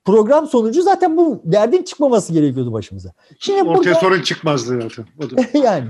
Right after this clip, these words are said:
Speaker 2: O durumda ortaya sorun çıkmayacaktı,
Speaker 1: Evet.
Speaker 2: doğru.
Speaker 1: Şimdi dolayısıyla bizim burada kendi, bizi bağlayan ne varsa bunlardan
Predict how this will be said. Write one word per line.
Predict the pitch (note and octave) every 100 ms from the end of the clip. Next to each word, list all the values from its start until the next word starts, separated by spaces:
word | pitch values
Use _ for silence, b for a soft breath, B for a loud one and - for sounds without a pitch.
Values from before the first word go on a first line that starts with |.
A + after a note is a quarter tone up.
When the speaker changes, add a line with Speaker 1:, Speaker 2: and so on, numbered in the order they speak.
| -
Speaker 2:
O | F3 F3+
durumda | G#3+ G3+ G3+
ortaya | F3 F#3+ F3+
sorun | E3+ E3+
çıkmayacaktı, | D#3+ - - E4+ C#4 F#3
Speaker 1:
Evet. |
Speaker 2:
doğru. | D#3+ C3+ A2+ _ _
Speaker 1:
Şimdi | - G#4+ F#4+ C4
dolayısıyla | E4 G#4 F#4+ F4 C#4 D#4+ C4+
bizim | C4+ F4 D#4+ C4
burada | D#4+ G#3+ F#3+ C#4+ B3+ _
kendi, | F#3 G3+ A3 A#3
bizi | B2+ C3+ D#3+ D4+ B3
bağlayan | A3+ G#3 D#3+ F#3 C4 _
ne | F3+ C4+
varsa | A#3+ C#3+ - B3 A#3+
bunlardan | A#3 A3+ A3+ G#3+ G#3+